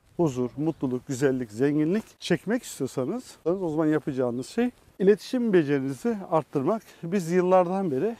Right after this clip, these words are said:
Almanya'dan Avrupa'da yaşayan, kendini geliştirmeye açık insanlara online olarak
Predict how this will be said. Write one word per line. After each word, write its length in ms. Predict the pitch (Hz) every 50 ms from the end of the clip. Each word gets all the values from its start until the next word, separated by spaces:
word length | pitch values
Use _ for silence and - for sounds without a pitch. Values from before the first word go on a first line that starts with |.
| - _ _
Almanya'dan 640 | 160 156 170 190 208 208 170 151 180 226 247 - - -
Avrupa'da 460 | 175 185 208 240 - 208 175 151 151
yaşayan, 520 | 143 147 143 - - - 147 147 165 208
kendini 400 | - - 156 143 156 175 196 185
geliştirmeye 640 | 156 156 147 151 - - - 156 147 151 165 175 170 - _
açık 300 | - 165 - - - 175 _ - _ _ _ _
insanlara 680 | 143 143 - - 147 131 123 123 123 131 190 233 247 240 _ - _ _ _ _ _ _
online 440 | - 175 175 170 156 147 131 123 117
olarak 360 | 110 107 123 127 156 202 113